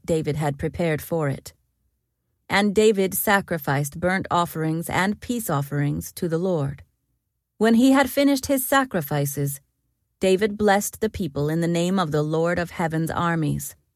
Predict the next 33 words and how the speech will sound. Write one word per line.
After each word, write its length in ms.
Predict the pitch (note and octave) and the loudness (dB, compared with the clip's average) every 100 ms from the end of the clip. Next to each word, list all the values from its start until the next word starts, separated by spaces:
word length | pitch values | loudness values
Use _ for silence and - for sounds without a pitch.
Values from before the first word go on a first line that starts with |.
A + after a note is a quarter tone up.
| _ _ _ _ _ _ _ - | _ _ _ _ _ _ _ -2
Then 280 | G#3 A#3 | 4 4
he 200 | B3+ C4+ | 6 4
gave 400 | A#3 A#3+ A3 A3 - | 4 6 6 4 4
to 160 | A#3 | 0
every 480 | - A3 A#3+ C#4+ C#4 | 4 2 4 0 4
Israelite 680 | B3+ A3 A#3+ A#3+ G#3 G3+ - | 4 4 4 4 6 4 2
man 300 | G3 F#3 G3+ | 2 2 2
and 220 | A3 G#3+ | 2 2
woman 320 | F#3+ F3+ F3+ | 0 0 0
in 160 | F3 F3 | 0 0
the 100 | G#3+ | -2
crowd 520 | - G#3+ D#3 D3 E3 - | 0 2 4 2 -2 -2
a 120 | E3+ | 2
loaf 340 | F3 F#3 A3 | 2 2 0
of 200 | A#3+ G#3+ | -4 -4
bread, 420 | F#3+ F#3+ D3 D3 - _ _ | -2 0 0 -4 -10 _ _
a 100 | F3+ | -6
cake 280 | F3+ G3 G3+ | -2 -2 0
of 140 | A3 | -2
dates, 600 | G3+ B3+ D#3+ D3+ - - _ _ | 0 0 0 -4 -8 -10 _ _
and 180 | F3 E3+ | -2 -2
a 60 | F3 | -2
cake 280 | - D3+ | -2 -2
of 120 | C#3+ E3 | -2 0
raisins. 600 | F#3 F3 D3 C#3 C#3+ - _ _ _ _ _ _ _ _ _ | 0 0 0 -2 -2 -10 _ _ _ _ _ _ _ _ _
Then 200 | F#3 G#3 | 0 2
all 320 | A3 G#3 A3 | 4 4 4
the 120 | G3+ G3 | 4 -2
people 420 | A3+ G3+ D3+ D3 | -4 -4 -2 -2
returned 480 | D#3+ - G3+ F3+ E3+ | -4 -2 -2 -2 -4
to 100 | F3+ | -2
their 200 | E3 E3+ | 0 0
homes. 560 | F3+ F3 D#3+ D#3 - | 0 0 -2 -4 -8